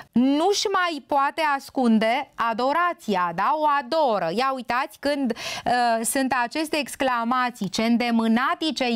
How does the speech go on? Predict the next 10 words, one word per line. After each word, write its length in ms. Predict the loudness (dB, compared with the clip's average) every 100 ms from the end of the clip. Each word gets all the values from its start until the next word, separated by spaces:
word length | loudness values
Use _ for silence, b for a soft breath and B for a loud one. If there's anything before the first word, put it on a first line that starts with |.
| 0 0
erau 280 | 0 0 -2
degetele, 760 | -2 -2 -2 -4 -4 -2 -2
ce 180 | 0 0
ureche 600 | 0 0 0 -2 -2 -4 -2
perfectă 680 | -4 -4 -4 -4 -4 -2 0 0
avea, 360 | 0 -2 -4 -6 -10 B B B B
ce 120 | -2 0 0
exact 520 | 0 0 0 -2 -4
ținea 340 | -2 0 0 0
măsura, 600 | -2 0 0 0 -2